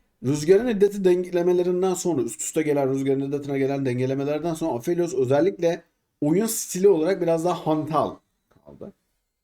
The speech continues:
Ki zaten hantal bir şampiyon olduğunu biliyorduk yani Aphelios'un.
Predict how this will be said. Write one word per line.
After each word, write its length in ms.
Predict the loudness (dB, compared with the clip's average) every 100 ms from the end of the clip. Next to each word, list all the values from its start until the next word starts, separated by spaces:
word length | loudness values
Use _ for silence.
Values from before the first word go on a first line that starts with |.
| _ _ _
Ki 200 | -2 0
zaten 240 | 0 0
hantal 340 | -2 -2 -2
bir 60 | -2
şampiyon 380 | -4 -6 -6 -6
olduğunu 300 | -6 -6 -4
biliyorduk 380 | -4 -4 -8 -16
yani 240 | -16 -16
Aphelios'un. 520 | -14 -14 -14 -14 -16